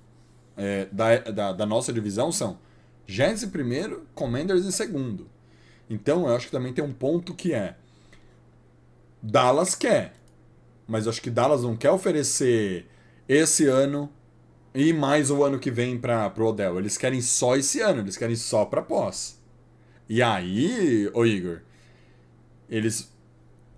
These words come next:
fazem o que o, que o Joe Shane fez pra pegar o Thibodeau e o Evan Neal.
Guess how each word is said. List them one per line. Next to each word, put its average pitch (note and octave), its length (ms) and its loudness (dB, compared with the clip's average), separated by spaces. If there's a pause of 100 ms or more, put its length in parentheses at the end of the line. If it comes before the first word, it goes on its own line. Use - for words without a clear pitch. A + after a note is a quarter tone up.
(300)
fazem A#2+ 500 0
o C3+ 80 -2
que - 160 2
o, E3+ 800 6
que D#3+ 80 2
o C#3 40 2
Joe D3 200 2
Shane C#3+ 400 -2
fez D3 400 0
pra F#3+ 160 -4
pegar G3 200 -2
o G#3 60 0
Thibodeau A3+ 560 2
e C#4 80 6
o D4+ 100 6
Evan C#4 200 2
Neal. C4+ 280 0